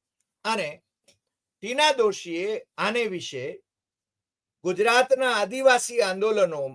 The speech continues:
એમાં અને જે ગુજરાત ગેઝેટિયર, ગુજરાત આદિવાસી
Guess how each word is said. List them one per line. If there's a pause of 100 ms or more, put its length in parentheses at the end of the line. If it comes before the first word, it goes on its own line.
(840)
એમાં (460)
અને (1500)
જે (3000)
ગુજરાત
ગેઝેટિયર, (2000)
ગુજરાત
આદિવાસી